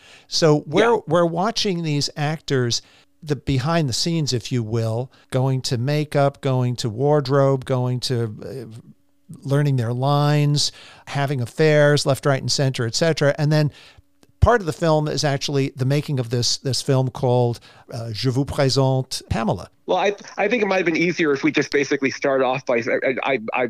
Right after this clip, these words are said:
Speaker 2: I apologize to listeners, by talking about the plot of the film within the film. Um, but it's really about the making of this movie. And it's really about the day-to-day activities, um, you know, among the crew and the cast in terms of what happens.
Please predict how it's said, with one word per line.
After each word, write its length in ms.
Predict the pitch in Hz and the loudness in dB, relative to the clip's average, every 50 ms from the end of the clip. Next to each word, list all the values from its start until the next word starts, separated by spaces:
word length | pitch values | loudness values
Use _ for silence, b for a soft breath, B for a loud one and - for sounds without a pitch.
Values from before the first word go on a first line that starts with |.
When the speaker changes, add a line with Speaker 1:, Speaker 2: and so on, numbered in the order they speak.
| - - | -4 -4
Speaker 2:
I 60 | 123 | -4
apologize 520 | 123 - - - 131 117 120 127 120 113 - | -4 -4 -4 -4 -2 0 0 0 -2 -2 -2
to 60 | 117 | -2
listeners, 460 | 110 123 143 - - 123 110 107 - - B B B B - | 0 0 -2 -2 -2 -2 -2 -2 -2 -6 B B B B -4
by 120 | 117 113 | -2 -2
talking 340 | 110 - 127 117 113 - 123 | -2 -2 -2 -4 -2 -2 -2
about 160 | 117 104 - | -2 -2 -4
the 60 | - | -6
plot 300 | 101 - - 127 123 120 | -8 -6 -4 -2 0 0
of 80 | 117 104 | 0 0
the 180 | 90 107 64 82 104 113 - | 0 0 -2 -2 -4 -8 -4
film 140 | - 135 117 | -2 -2 -2
within 220 | 110 110 - 110 | -2 -2 -4 -4
the 80 | 104 101 | -6 -6
film. 400 | - - 131 123 120 113 110 - - | -4 -2 -2 0 0 0 -2 -4 -4
Um, 320 | 113 113 113 107 104 107 - _ - | -4 -2 -2 -2 -4 -6 -8 _ -4
but 140 | - - - | -2 0 0
it's 300 | 170 180 - 165 160 - | 0 0 0 -2 -2 0
really 100 | 208 202 | 0 0
about 220 | 180 - 156 - - | 0 0 -2 -2 -2
the 60 | 123 | 0
making 280 | 120 127 131 - 120 | 0 0 0 0 -2
of 80 | 110 - | -4 -4
this 140 | - - - | -4 -8 -10
movie. 300 | - 80 - - - - _ - | -8 -8 -8 -10 -14 -12 _ -4
And 160 | 127 120 117 | -2 -2 -2
it's 180 | 120 - - - | -2 -4 -2 -2
really 240 | 156 156 151 143 | 0 2 2 2
about 300 | 135 113 104 120 117 107 | 0 0 0 -2 -2 -2
the 80 | - 117 | -4 -2
day-to-day 440 | 95 117 123 127 113 95 117 110 95 | -2 0 0 0 0 0 0 0 0
activities, 640 | 90 101 - - 120 110 113 104 104 107 110 - - - | 0 -2 -4 -4 -4 -2 -2 -2 -2 -2 -2 -4 -4 -2
um, 380 | - 113 110 107 104 95 107 - | 0 2 2 2 0 0 -4 -10
you 120 | - 127 113 | -6 -2 0
know, 200 | 101 98 104 - - | 0 0 0 -2 -4
among 280 | - 107 117 110 113 | -6 -4 -4 -4 -6
the 100 | - - | -6 -10
crew 280 | - - - 135 131 127 | -12 -6 -2 0 0 0
and 80 | 117 113 | 0 -2
the 60 | 110 | -2
cast 460 | - 117 117 110 107 110 113 - - | -2 -2 -2 -2 -2 -4 -4 -6 -8
in 80 | 113 95 | -8 -6
terms 240 | - 113 104 - | -6 -6 -4 -4
of 80 | 110 104 | -4 -4
what 100 | 107 - | -4 -4
happens. 480 | 120 113 101 104 - 107 104 98 - | -4 -4 -4 -4 -4 -6 -6 -6 -8